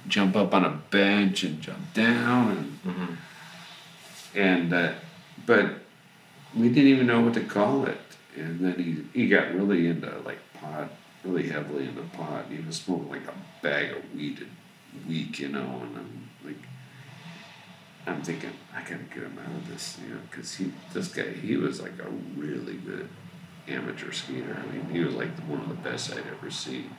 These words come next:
Speaker 2: Mm-hmm.
Speaker 1: Yeah, I mean, not that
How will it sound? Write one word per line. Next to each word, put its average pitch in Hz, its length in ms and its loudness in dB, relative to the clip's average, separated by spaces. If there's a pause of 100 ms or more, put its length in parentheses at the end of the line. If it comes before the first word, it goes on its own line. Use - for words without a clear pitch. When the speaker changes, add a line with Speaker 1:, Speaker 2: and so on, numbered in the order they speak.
(260)
Speaker 2:
Mm-hmm. - 220 -6 (600)
Speaker 1:
Yeah, 62 280 0 (140)
I 71 140 0
mean, 65 480 -2
not 82 300 2
that 69 160 2